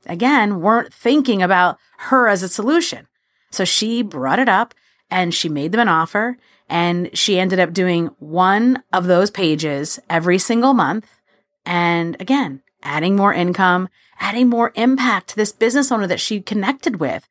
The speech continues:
So I just wanna say that if you're in the position of pivoting right now and you're wondering, "How am I gonna make money now while I build out my customer journey?" know that all you have to do is be willing to ask people some questions, talk to who is in front of you,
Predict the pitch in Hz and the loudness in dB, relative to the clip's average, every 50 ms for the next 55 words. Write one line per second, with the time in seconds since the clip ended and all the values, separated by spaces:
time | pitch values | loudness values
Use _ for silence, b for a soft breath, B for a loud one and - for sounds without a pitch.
0 | _ _ _ _ _ _ - - 277 254 233 226 311 269 - 311 269 226 - - | _ _ _ _ _ _ -4 0 0 0 0 0 -2 0 2 2 2 2 2 2
1 | - 202 160 131 127 - 180 - - - 196 175 165 - 185 - 190 196 226 247 | 0 0 0 0 -4 -10 -14 -10 -4 0 0 2 2 0 -4 -6 -4 0 2 4
2 | 262 269 269 269 262 - - 196 196 202 208 208 - - - 180 165 180 180 175 | 4 4 4 2 0 -2 -2 -2 -2 0 -2 -4 -8 -10 -10 -4 -2 0 0 0
3 | - 165 151 143 - _ - - - - 247 262 240 226 175 156 143 139 135 131 | 0 -2 -4 -4 -6 _ -20 -8 -2 2 2 2 2 2 -2 -2 -4 -6 -8 -8
4 | 131 131 - 131 131 127 127 131 143 165 175 190 185 190 196 190 185 170 170 165 | -10 -12 -10 -10 -10 -10 -10 -8 -6 -4 -2 -2 0 0 0 0 0 -2 -4 -6
5 | - - 208 214 247 294 302 277 247 247 226 214 202 190 190 190 185 180 165 156 | -6 -2 0 2 2 4 4 4 4 2 2 2 0 -2 -2 -2 -2 -2 -2 -2
6 | 147 147 147 151 160 185 220 226 196 160 135 127 127 131 170 - b b b b | -4 -6 -4 -2 0 0 2 2 0 0 -2 -4 -8 -8 -10 -12 b b b b
7 | b 175 175 180 190 202 226 254 269 269 262 247 233 233 220 214 202 190 175 - | b -6 -2 2 2 4 4 4 4 4 2 2 2 0 0 2 2 2 0 0
8 | 175 160 - - 185 175 - - 165 156 151 147 143 147 185 208 226 214 165 143 | -2 -6 -6 -4 -4 -4 -4 -4 -6 -4 -6 -6 -4 -2 0 2 2 2 2 -2
9 | 139 143 - b b b b b 185 202 226 220 196 190 170 - - _ _ - | -4 -6 -8 b b b b b 0 2 2 4 4 2 2 0 -2 _ _ -2
10 | 196 185 185 190 190 208 208 208 196 - 190 175 - - 180 160 151 151 151 151 | 0 2 2 4 2 2 0 -2 -2 0 -2 -2 0 0 -2 0 0 0 0 0
11 | 147 165 160 151 156 147 147 147 139 - - _ - - 156 165 165 170 185 - | 0 -2 -2 -2 0 0 0 0 -2 -4 -8 _ -6 -2 0 0 0 0 -2 -4
12 | - - 208 - 196 185 - 196 185 - - 143 135 135 - - 147 139 139 143 | -8 -8 -8 -6 -4 -4 -4 -4 -4 -2 -2 -2 -2 -2 -4 -4 -4 -4 -2 -4
13 | - - - - - 202 202 208 - - 269 247 233 233 226 214 220 220 196 - | -6 -6 -6 -2 0 0 0 -2 -2 -2 0 0 2 0 0 0 0 0 -2 -2
14 | - 160 156 156 147 139 147 151 156 156 151 | -2 -2 -2 -2 -2 -2 0 0 0 0 0